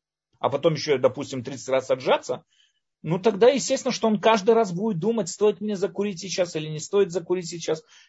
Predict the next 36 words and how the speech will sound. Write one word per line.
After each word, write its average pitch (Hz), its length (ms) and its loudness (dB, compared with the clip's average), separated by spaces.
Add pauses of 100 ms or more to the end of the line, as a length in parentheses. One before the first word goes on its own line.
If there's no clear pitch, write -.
Как 160 180 6
бы 156 100 6
мы 156 120 4
ему 185 180 4
не 196 120 0
запретили, 190 600 2
можешь 120 380 -2
курить 269 320 -2
сколько 160 280 -4
угодно, 285 380 2
но 214 220 0
вот 254 280 -4
побегай 214 400 -4
и 165 40 -6
так 170 160 -4
далее. 165 280 -4 (300)
И 139 60 -2
он 180 160 4
каждый 226 240 8
раз 226 180 6
будет 190 240 0
думать 214 380 0
об 185 100 -2
этом, 170 240 -4
стоит 196 400 6
мне 185 160 -4
курить, 160 380 -2
не 180 80 -6
стоит 202 400 4
мне 170 120 -6
курить, 151 360 -6
надо 208 260 2
мне 175 200 -2
это, 156 160 -6
не 180 120 -10
надо. 208 340 -2